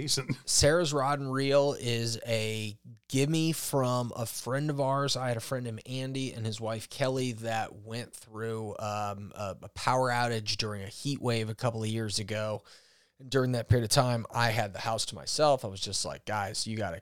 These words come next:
Speaker 2: kid and dogs, and just bring the family over here. There's
Speaker 1: Yeah.
Speaker 2: no reason for you to go through this stuff." They came over. We had a great couple days. They took off when everything got back to normal at their house. And then a couple of years go by, and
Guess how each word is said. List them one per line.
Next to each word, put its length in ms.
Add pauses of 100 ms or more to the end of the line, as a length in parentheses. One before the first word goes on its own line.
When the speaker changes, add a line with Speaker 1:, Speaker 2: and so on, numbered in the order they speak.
Speaker 2:
kid 400
and 240
dogs, 540
and 80
just 200
bring 320
the 60
family 480
over 220
here. 520
There's 180
Speaker 1:
Yeah. 40
Speaker 2:
no 140
reason 320
for 80
you 80
to 40
go 140
through 240
this 160
stuff." 340
They 120
came 280
over. 440 (100)
We 120
had 100
a 20
great 240
couple 240
days. 380
They 100
took 260
off 300 (580)
when 140
everything 300
got 160
back 160
to 80
normal 240
at 60
their 180
house. 400
And 240
then 100
a 60
couple 260
of 60
years 260
go 220
by, 460 (100)
and 520